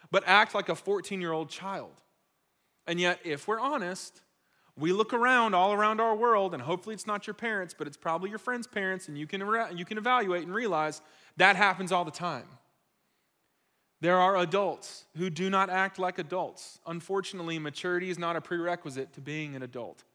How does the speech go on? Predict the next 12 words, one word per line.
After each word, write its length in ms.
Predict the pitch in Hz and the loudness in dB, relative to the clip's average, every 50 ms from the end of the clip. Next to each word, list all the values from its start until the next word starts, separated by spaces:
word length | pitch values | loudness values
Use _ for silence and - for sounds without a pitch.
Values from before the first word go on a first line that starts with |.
| _ _ - | _ _ -6
Time 400 | - 180 170 156 156 156 147 131 123 101 78 | -4 -2 -2 -2 -4 -6 -10 -14 -16 -20 -18
is. 180 | - - - _ _ _ _ _ _ _ _ _ _ _ _ _ _ _ _ _ _ _ _ _ _ | -18 -20 -20 _ _ _ _ _ _ _ _ _ _ _ _ _ _ _ _ _ _ _ _ _ _
And 100 | - 165 | -10 -6
so 160 | 160 - 196 180 | -2 0 2 2
what 140 | 170 180 | 4 6
I 140 | 170 170 185 | 6 6 6
really 240 | 196 190 190 190 190 | 6 4 2 0 0
wanna 180 | 185 180 165 156 | -2 -2 -4 -4
do 160 | 147 185 180 | -2 -2 -2
is 160 | 160 160 - - - | -2 -4 -6 -12 -12
challenge 680 | - - - - 170 175 180 196 196 185 165 156 143 143 | -12 -10 -8 -6 -4 -4 -2 -2 -2 -2 -4 -6 -8 -10
you 280 | 131 123 113 95 85 | -10 -10 -12 -14 -18